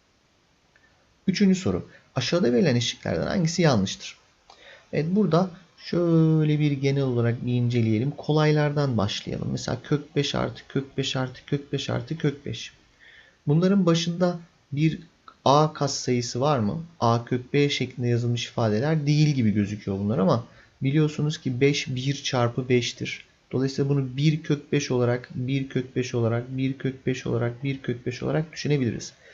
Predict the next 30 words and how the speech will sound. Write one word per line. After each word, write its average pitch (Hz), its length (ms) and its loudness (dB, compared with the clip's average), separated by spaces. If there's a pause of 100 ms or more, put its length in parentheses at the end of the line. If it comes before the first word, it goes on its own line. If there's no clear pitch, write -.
(220)
O 123 60 -2
zaman 143 160 2
yapacağımız 147 540 0
şey 147 280 -2
ne? 131 140 -2 (480)
Hepsinin 147 560 0 (880)
kareköklerinin 123 1000 2
içi - 260 -4
eşit 143 300 -4
olduğu 104 240 0
için 139 360 -2
bu 135 200 -4
birleri 127 440 2
toplayabiliriz. 123 880 -2 (240)
Kaç 143 240 -4
tane 107 300 -2
bir 95 120 -4
var - 280 -4
burada? 139 320 -2 (640)
Dört 139 300 2
tane 120 300 0
bir 113 100 2
var. 117 160 -6
O 110 80 0
zaman 123 320 -2
bu 165 220 -4
dört 143 320 6
kök - 280 -4
beşe - 220 -6
eşittir. - 560 -12